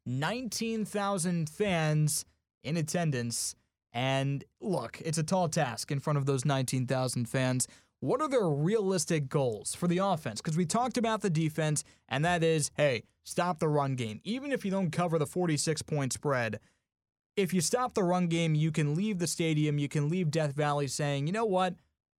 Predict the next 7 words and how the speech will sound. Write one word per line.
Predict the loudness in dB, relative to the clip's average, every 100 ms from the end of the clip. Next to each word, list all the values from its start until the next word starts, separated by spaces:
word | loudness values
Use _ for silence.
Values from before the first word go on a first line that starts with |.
| -2
That | -2 0
wasn't | 0 0 0 -4
horrible. | -4 -2 -2 -6 -10 _ _ _ -4
That | -2 0
was | 0
actual | 2 2 2 0
football." | 0 -2 -2 -4 -8